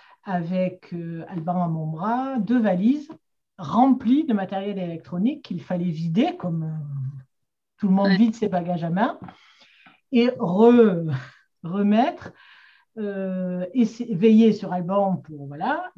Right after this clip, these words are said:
Speaker 1: et, et surtout essayer de comprendre, parce que passé l'aéroport de Nantes, on est arrivé à Madrid, qui est un aéroport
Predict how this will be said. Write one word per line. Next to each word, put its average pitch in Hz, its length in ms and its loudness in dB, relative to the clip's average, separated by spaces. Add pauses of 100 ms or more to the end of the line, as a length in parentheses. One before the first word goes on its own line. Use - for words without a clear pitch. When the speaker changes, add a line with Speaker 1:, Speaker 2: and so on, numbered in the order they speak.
Speaker 1:
et, 220 420 2
et 202 40 2
surtout 220 380 -4
essayer 233 360 -2
de 214 60 -8
comprendre, 247 680 -2
parce 190 200 -12
que 180 420 -10
passé 202 440 -4
l'aéroport 190 520 -4
de 185 100 -4
Nantes, 220 380 2
on 170 100 -8
est 165 160 -10
arrivé 170 320 -6
à 165 60 -6
Madrid, 165 520 -6
qui 165 120 -12
est - 100 -18
un 165 160 -8
aéroport 165 760 -10